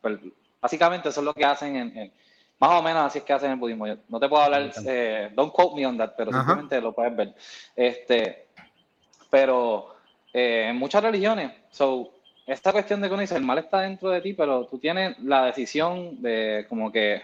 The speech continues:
Speaker 1: hacer el bien o hacer el mal. Yo no soy el hombre perfecto para nada. Yo he metido las patas doscientas mil veces.
Speaker 2: Nadie lo
Speaker 1: ¿Entiendes?
Speaker 2: es, nadie.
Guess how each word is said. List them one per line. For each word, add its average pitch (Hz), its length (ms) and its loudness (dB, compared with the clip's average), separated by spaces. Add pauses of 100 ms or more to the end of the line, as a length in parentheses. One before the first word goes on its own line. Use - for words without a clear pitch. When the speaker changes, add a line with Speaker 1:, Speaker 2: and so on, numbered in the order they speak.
(140)
Speaker 1:
hacer 127 280 0
el 160 100 2
bien 202 400 -2 (300)
o 117 80 2
hacer 127 180 2
el 127 80 2
mal. 104 240 -4 (280)
Yo 156 100 6
no 208 120 6
soy 208 360 6
el 135 120 4
hombre 160 280 2
perfecto - 800 -2
para 110 580 6
nada. 110 320 4
Yo 113 100 2
he - 20 0
metido 147 260 4
las 143 200 4
patas 151 320 4 (280)
doscientas 120 460 0
mil 120 260 -2
veces. 98 340 -8 (120)
Speaker 2:
Nadie 120 320 4
lo 139 80 4
Speaker 1:
¿Entiendes? 117 180 0
Speaker 2:
es, 107 60 -8
nadie. 107 240 -6